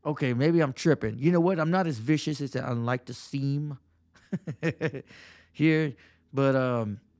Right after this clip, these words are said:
you know what I can do? Angry mob justice. I will tie you to a pole, put a sign above you that said, "I enjoy molesting children," and then let people fuck you up. So that way they can't take us all to court for murder.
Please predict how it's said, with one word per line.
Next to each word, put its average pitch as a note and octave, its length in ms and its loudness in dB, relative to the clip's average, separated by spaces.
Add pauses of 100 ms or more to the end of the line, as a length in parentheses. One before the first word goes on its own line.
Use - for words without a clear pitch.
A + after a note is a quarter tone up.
(200)
you D3 120 -4
know E3 100 2
what D3 120 0
I - 80 -8
can D#3 360 -2
do? F3 280 -4 (800)
Angry C3+ 440 -2
mob B2+ 380 0
justice. - 760 0 (360)
I C#3+ 80 -4
will B2 140 -6
tie C#3+ 300 -2
you D3 200 -2
to D#3+ 220 -2
a D3 40 0
pole, A2+ 520 0 (280)
put - 140 0
a A#2 60 -4
sign D3+ 400 -2
above A#2 300 0
you B2 120 -2
that A2+ 120 -6
said, B2+ 320 -4
"I E3 360 -2 (220)
enjoy B2 680 0 (240)
molesting B2 720 -2
children," G#2+ 600 -4 (520)
and C3+ 120 -6
then C#3 160 -2
let C3+ 220 -2
people D3 240 -6
fuck - 380 -6
you C3 180 0
up. - 200 -6 (200)
So B2 200 -4
that E3 220 2
way B2+ 140 2
they D3+ 100 0
can't D#3 260 -4
take D#3 180 -2
us A#2 120 -4
all E3 120 0
to D3 80 -4
court A2+ 340 -4
for A2+ 80 -6
murder. A2+ 400 -2